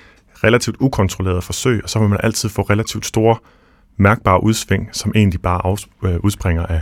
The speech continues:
forventningseffekten. Hvis vi skal finde ud af, om noget har en egen effekt, så skal vi ligesom sortere det fra. I veludførte, blindede og placebo-kontrollerede forsøg,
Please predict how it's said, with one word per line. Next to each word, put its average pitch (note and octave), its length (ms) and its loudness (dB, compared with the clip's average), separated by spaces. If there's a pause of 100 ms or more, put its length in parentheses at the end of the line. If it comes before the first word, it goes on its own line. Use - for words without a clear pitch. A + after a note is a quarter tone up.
(140)
forventningseffekten. F#2 760 -4
Hvis F2 120 -2
vi F#2+ 60 2
skal F#2 160 -4
finde F#2+ 160 2
ud - 20 6
af, - 20 6
om G2 60 4
noget F#2+ 140 2
har F#2 80 2
en - 100 -2
egen B2 240 4
effekt, F2+ 340 -4
så - 80 -8
skal - 160 -6
vi F#2 60 -6
ligesom - 160 -8
sortere - 280 -6
det - 80 -4
fra. - 200 -6 (420)
I G#2+ 140 2
veludførte, G2 1040 2
blindede B2 480 2
og - 120 -12
placebo-kontrollerede F2+ 840 -2
forsøg, B2 360 -2